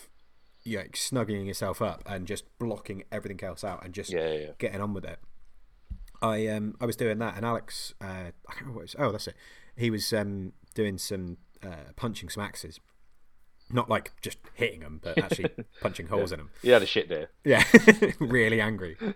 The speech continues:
Speaker 1: And, uh, oh yeah, so he was gonna punch some holes in some axes, and we talked about getting a, trying to get a decent video of it as, um, it's going through, 'cause it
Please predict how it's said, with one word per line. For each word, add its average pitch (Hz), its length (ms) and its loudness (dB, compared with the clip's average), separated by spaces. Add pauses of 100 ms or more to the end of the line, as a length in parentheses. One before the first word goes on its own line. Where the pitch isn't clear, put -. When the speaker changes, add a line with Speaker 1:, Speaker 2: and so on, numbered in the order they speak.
(640)
Speaker 1:
And, 104 480 -2
uh, 127 280 0 (720)
oh 131 60 2
yeah, 135 140 6
so - 60 0
he 139 60 4
was 117 80 4
gonna 135 120 2
punch 120 240 -4
some 104 100 -4
holes 113 180 0
in 92 60 -8
some 110 160 -6
axes, 90 280 -8
and 95 260 -6
we 104 100 -4
talked 113 260 -2
about 95 200 -6
getting 98 180 -4
a, 98 160 -4 (220)
trying 104 160 -2
to 98 60 -2
get 92 100 -2
a 95 40 -10
decent 98 280 -2
video 113 180 2
of 110 80 0
it 120 240 0
as, 107 240 -2
um, 107 220 0
it's - 80 -8
going 110 160 -4
through, 127 160 -4
'cause - 100 -10
it - 80 -12